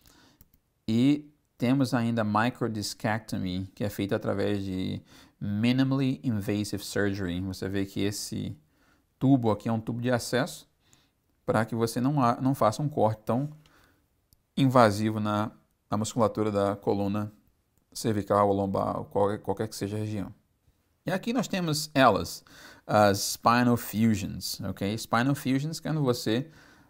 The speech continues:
acaba fundindo alguns segmentos da cervical spine. Ah, essa, o acesso pode ser anterior, separando a musculatura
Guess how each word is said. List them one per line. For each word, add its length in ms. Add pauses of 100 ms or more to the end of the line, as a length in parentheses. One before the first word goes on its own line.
acaba 720 (1400)
fundindo 800 (200)
alguns 280
segmentos 440
da 60
cervical 380
spine. 380 (640)
Ah, 400
essa, 320
o 80
acesso 340
pode 200
ser 100
anterior, 540 (500)
separando 480
a 40
musculatura 680